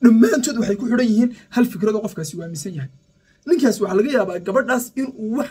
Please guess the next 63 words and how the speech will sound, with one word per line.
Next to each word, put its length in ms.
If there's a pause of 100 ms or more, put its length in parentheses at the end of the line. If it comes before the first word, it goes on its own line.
kasta 300
diyaar 300
u 60
leeyahay, 360
sanad 340
laba 160
sano 200
la 80
sheekaysanayay, 580
diyaar 280
u 60
ahay 140
inuu 140
guursado, 340
u 60
diyaar 260
garoobayay, 460 (220)
wax 140
walba 160
uu 100
diyaar 220
ula 140
ahaa, 220 (300)
wax 200
allaaliya 340
waxa 200
uu 80
dadaal 260
weligii 280
soo 140
bixinayay, 320
weligii 300
soo 180
hurayay, 300
iyada 200
laftirkeeduna 520
ay 80
huraysay, 300
waqtiga 260
ay 80
la 60
qaadanaysay, 400
oo 80
nolosha 240
wada 140
qaadanayeen. 500 (220)
Maxay 220
ku 80
samatay 280
hal 80
mar 100
uu 60
gabadh 180
"Salaamu 200
calaykum" 200
yidhahdo 160
ama 140
gabadh 320
isagoo 220
la 100
hadlaya 240
ay 80
aragto? 220